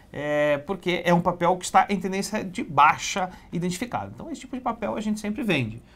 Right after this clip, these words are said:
É lógico que, é, pode ser que algum dia ele faça um fundo e dê, né, e dê uma boa oportunidade operacional, mas ainda é muito cedo pra isso. Então, a gente vai,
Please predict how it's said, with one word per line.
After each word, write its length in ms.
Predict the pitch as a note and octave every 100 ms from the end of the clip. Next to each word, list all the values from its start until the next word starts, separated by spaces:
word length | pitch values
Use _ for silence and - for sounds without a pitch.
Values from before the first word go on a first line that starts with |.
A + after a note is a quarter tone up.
| -
É 80 | -
lógico 460 | F#4+ G3+ G3 C3 C3+
que, 320 | D3 C3 F#2 - - -
é, 160 | C3 C3
pode 240 | D#3 D3+
ser 120 | F3
que 80 | E3+
algum 200 | D#3 D3
dia 120 | C3+
ele 120 | -
faça 260 | - B2+ F#3+
um 80 | G3
fundo 480 | F#3 G#3+ B3 D3+ C#3
e 100 | C3
dê, 280 | B2+ G#2
né, 180 | C3 C#3
e 100 | B2
dê 140 | B2 D3
uma 180 | D#3
boa 260 | B2 C#3 F#3+
oportunidade 540 | F3 C#3 D3+ D3+ C#3
operacional, 460 | C3+ F3 F3+ G#3+ G#3 - - -
mas 220 | A#3 G#3+
ainda 140 | G3+
é 40 | G3
muito 160 | G3
cedo 220 | - F3+
pra 160 | F3+ F#3+
isso. 160 | A#2+ -
Então, 160 | -
a 60 | C#3+
gente 260 | B2+ C3+ D3
vai, 360 | A#2 B2+ D#3